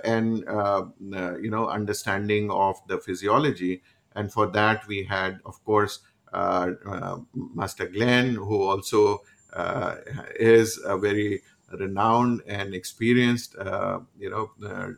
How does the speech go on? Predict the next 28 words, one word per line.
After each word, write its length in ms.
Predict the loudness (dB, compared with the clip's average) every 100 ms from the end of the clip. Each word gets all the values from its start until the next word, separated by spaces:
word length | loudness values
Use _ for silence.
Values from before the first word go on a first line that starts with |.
| -14
uh, 100 | -16 -16 _ _ _ -10
doctor, 640 | -2 -2 0 2 2 0
uh, 260 | -6 -4 -4
who 220 | -2 -2
understands, 840 | -2 -4 -2 -2 0 0 0 -2 -10 -20 _
a 80 | -12
clinician 800 | -8 -2 2 2 2 2 2 0
who 200 | -2 -4
understands, 840 | -2 -2 -4 -2 -2 0 -2 -2
uh, 340 | 0 2 0 -2 _ _ _ _
uh, 180 | -4 -4
the 100 | -4
functioning 540 | -4 -4 -2 -2 0
of 160 | 0 0
the 100 | -4
human 360 | -2 -2 0
body. 440 | 2 0 2 -4 -6 _ _ _
So 260 | -2 2 2
that 320 | 2 0 -2
helped 340 | -4 -4 -2
us 260 | -2 -2 -6
understand. 720 | -8 -4 -4 -4 -4 -2 -4 _ _ _
We 200 | -4 -2
had, 360 | 2 2 2 -4
uh, 300 | -8 -4 -4
some 200 | -4 -2
other 240 | -2 0 -2
clinicians, 760 | -4 -4 -2 -2 0 0 -2